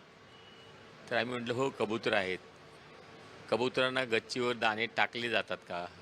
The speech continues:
आम्ही म्हटलं, "हो." तर ते म्हटलं, "हे जे आहे, हा तो तिचा आजार किरकोळ नाही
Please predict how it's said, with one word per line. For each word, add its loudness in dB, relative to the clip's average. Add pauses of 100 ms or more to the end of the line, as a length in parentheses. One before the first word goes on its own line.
(140)
आम्ही -8
म्हटलं, -4
"हो." -2 (1500)
तर -8
ते 2
म्हटलं, 0
"हे 0
जे 0
आहे, 2 (440)
हा 4
तो -2
तिचा 0
आजार 0 (1160)
किरकोळ 2
नाही 0